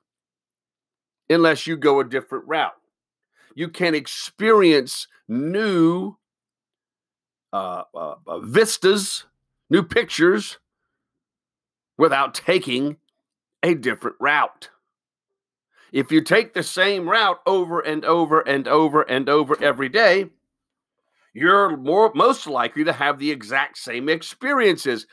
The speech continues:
every day. You're gonna see the same sights, smell the same smells, think many of the same thoughts.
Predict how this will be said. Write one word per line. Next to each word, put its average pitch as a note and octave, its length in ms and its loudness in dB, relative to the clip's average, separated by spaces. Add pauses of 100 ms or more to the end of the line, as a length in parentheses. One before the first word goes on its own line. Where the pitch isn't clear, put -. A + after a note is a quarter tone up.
(340)
every A2+ 440 -2
day. F#2 380 -8 (480)
You're C#3 120 -2
gonna D#3+ 200 2
see D#3+ 420 -2
the D#3 160 2
same A2+ 380 0
sights, - 720 -2 (760)
smell C#3+ 460 0
the C#3+ 140 0
same G2+ 340 -8
smells, C#3 680 0 (880)
think C#3+ 260 -2
many B2+ 240 -2
of B2 80 -2
the C#3 100 0
same F2+ 360 -10
thoughts. - 640 -2